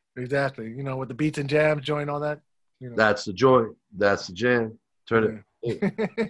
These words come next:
Speaker 1: <laughs>
Speaker 2: You helped, you, so you worked on that, brother. Yeah, man, they had such a dope production group, bro.
Speaker 1: For sure.
Speaker 2: 'Cause I remember you telling me, you remember, like, will.i.am dancing and Pharcyde and stuff. I remember you telling me stories about that.
Speaker 1: Well,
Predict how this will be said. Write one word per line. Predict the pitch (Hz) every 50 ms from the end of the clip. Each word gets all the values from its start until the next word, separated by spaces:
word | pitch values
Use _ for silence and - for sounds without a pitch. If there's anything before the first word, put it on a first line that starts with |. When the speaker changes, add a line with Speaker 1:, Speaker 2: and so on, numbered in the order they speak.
| - -
Speaker 1:
<laughs> | 220 -
Speaker 2:
You | 170 180
helped, | 175 175 170 -
you, | 165 175 170
so | - - 190
you | 196 202
worked | 196 214 233 226 -
on | 143 113
that, | 107 101
brother. | 90 104 101 104 104
Yeah, | 113 143 127 107
man, | 98 127 131 135
they | 151 190 226
had | 240 175 -
such | - 156 147 147
a | 139
dope | 117 117 123 127 123
production | - 117 104 113 110 113 - - 127 110
group, | 104 117 113 98
bro. | - 110 110 110 110 107 - - _ _ _ _ _ _ _ _ _ _ _ _ _ _ _ _ _ _ _ _ -
Speaker 1:
For | 113
sure. | - - 120 113 113 117 - -
Speaker 2:
'Cause | 202 208
I | 240 262
remember | 320 330 302 285 254 262
you | 254 247
telling | - 226 226 233 233
me, | 220 220 208
you | 196 208
remember, | 220 220 220 220 220 208 214 202
like, | 180 165 151
will.i.am | 170 185 190 185 180 180 180 175 170 147 117
dancing | 139 151 160 165 165 165 - 175 175 165 143
and | 120 113 -
Pharcyde | 160 156 160 165 156 - 170 160 160 160 160 160 160 160
and | 156 156 151
stuff. | 151 - 175 165 135
I | 156 156
remember | 165 180 190 185 185 185
you | 180 175 165
telling | 165 170 170 165 160
me | 156
stories | 143 - 160 151 160 165 156 151
about | 160 156 151 151 151
that. | 160 156 156 156 151 151 -
Speaker 1:
Well, | - 226 214 214 208 -